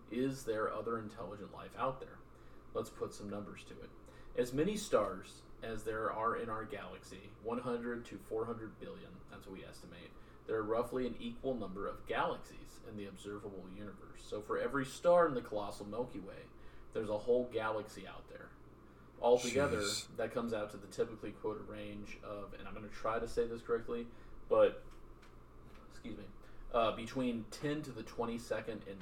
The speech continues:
Speaker 1: ten to the twenty-fourth total stars, which means that for every grain of sand on every beach on Earth, there are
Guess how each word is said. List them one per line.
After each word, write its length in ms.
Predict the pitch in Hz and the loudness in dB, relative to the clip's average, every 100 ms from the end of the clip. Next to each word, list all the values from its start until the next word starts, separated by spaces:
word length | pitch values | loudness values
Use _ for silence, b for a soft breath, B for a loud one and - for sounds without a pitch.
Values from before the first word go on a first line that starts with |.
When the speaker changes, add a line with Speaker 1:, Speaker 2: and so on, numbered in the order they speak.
| - | -6
Speaker 1:
ten 220 | 117 117 | -6 -6
to 140 | 113 - | -8 -12
the 80 | |
twenty-fourth 640 | 101 - 104 104 101 101 - - B B - | -8 -6 -6 -6 -6 -8 -10 -14 B B -16
total 380 | - 107 101 95 | -8 -4 -4 -6
stars, 540 | - 95 90 - - - - B B B | -8 -10 -10 -12 -14 -14 -16 B B B
which 180 | 117 117 | -2 0
means 220 | 123 120 | 0 6
that 200 | 120 117 | 6 6
for 80 | 117 | 6
every 280 | 123 135 131 | 6 6 2
grain 340 | 123 113 120 | 0 -2 2
of 160 | 123 117 | 2 0
sand 400 | - 107 107 104 | -6 -4 -4 -6
on 180 | 110 107 | -6 -6
every 220 | 107 120 | -4 -4
beach 320 | 110 104 104 | -4 -8 -4
on 160 | 101 98 | -4 -4
Earth, 240 | 95 - | -6 -4
there 160 | 98 | -2
are 60 | 98 | -2